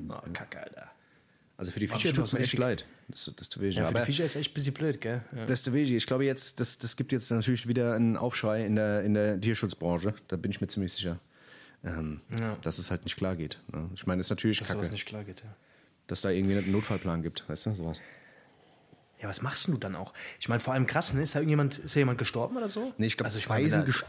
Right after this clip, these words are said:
Speaker 2: zwei sind schwer verletzt worden. Ähm,
Speaker 1: Okay.
Speaker 2: ich meine, wenn du da in der, in der Empfangshalle stehst, Alter, auf einmal bricht da irgendwie so eine, so ein, so ein Ding zusammen.
Speaker 1: Ach du
Speaker 2: Ähm,
Speaker 1: Scheiße.
Speaker 2: und da
Speaker 1: Vor allem,
Speaker 2: platzt
Speaker 1: wie viel
Speaker 2: immer so
Speaker 1: Wasser
Speaker 2: ein
Speaker 1: waren da drin? Da war doch, also es war ja riesig, Alter. Ich hab mir das mal auf Bildern angeguckt, aber es ist ja irgendwie,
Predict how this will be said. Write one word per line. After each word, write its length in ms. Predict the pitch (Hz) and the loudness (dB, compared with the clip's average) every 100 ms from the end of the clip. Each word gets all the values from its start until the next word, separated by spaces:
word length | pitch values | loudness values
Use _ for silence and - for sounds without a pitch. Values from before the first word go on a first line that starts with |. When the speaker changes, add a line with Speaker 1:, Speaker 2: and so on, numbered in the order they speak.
| - | -4
Speaker 2:
zwei 260 | 113 127 | -2 0
sind 160 | 147 131 | 0 0
schwer 260 | - 113 | 0 0
verletzt 380 | 131 117 151 - | 0 0 0 0
worden. 280 | 127 139 143 - - _ _ _ _ - - 101 | 0 0 -2 -8 -20 _ _ _ _ -12 -8 -2
Ähm, 460 | 101 101 92 95 90 - | 2 4 4 0 -2 -8
Speaker 1:
Okay. 220 | - 95 - - | -6 -6 -8 -10
Speaker 2:
ich 180 | 92 87 | -2 0
meine, 160 | 110 110 | 0 2
wenn 80 | 117 | 2
du 60 | |
da 100 | 117 | 2
in 120 | 113 | 2
der, 220 | 113 113 107 | 2 2 2
in 100 | 113 | 2
der 100 | 104 | 2
Empfangshalle 480 | 104 135 - 101 | 0 -2 0 0
stehst, 340 | 92 - 95 - | 0 2 2 2
Alter, 140 | 90 | 0
auf 100 | 92 | 0
einmal 140 | 98 95 | 2 0
bricht 280 | - 117 123 | 0 0 2
da 60 | |
irgendwie 260 | 107 98 101 | 0 0 4
so 100 | 98 | 4
eine, 320 | 98 95 95 | 4 4 2
so 80 | 107 | 2
ein, 220 | 98 95 95 | 2 2 2
so 100 | 104 | 2
ein 100 | 101 | 2
Ding 180 | 139 165 | 0 0
zusammen. 440 | - 98 92 90 107 - - - - - - - - - | 0 0 0 -2 -4 -8 -18 -20 -20 -20 -20 -20 -20 -10
Speaker 1:
Ach 220 | - 87 87 | -2 2 2
du 60 | |
Speaker 2:
Ähm, 100 | 85 | 2
Speaker 1:
Scheiße. 460 | 82 82 82 - - - | 0 -2 -2 -4 -4 -8
Speaker 2:
und 100 | 101 | -4
da 40 | |
Speaker 1:
Vor 100 | - | 0
allem, 60 | 123 | 2
Speaker 2:
platzt 40 | 135 | 4
Speaker 1:
wie 40 | |
viel 80 | 123 | 4
Speaker 2:
immer 80 | 117 | 6
so 40 | |
Speaker 1:
Wasser 140 | 123 135 | 6 4
Speaker 2:
ein 60 | |
Speaker 1:
waren 140 | 110 120 | 2 0
da 100 | 113 | 0
drin? 240 | 120 185 | 2 2
Da 140 | 139 101 | 2 2
war 120 | 113 | 2
doch, 160 | 110 104 98 - | 2 -4 -10 -12
also 140 | - 110 | -6 -2
es 60 | |
war 80 | 113 | 2
ja 80 | 110 | 2
riesig, 480 | 107 202 165 101 - | 4 2 2 -4 -6
Alter. 180 | - - | -8 -8
Ich 80 | |
hab 80 | 120 | -6
mir 60 | 123 | -4
das 100 | 113 | -2
mal 80 | 117 | -2
auf 100 | - | -2
Bildern 200 | 127 113 | -2 -2
angeguckt, 440 | 143 151 127 117 | -2 -2 -4 -4
aber 80 | 110 | -4
es 180 | 110 - | -4 -6
ist 160 | 120 | -6
ja 140 | - 80 | -6 -4
irgendwie, 360 | 113 110 110 | -6 -4 -6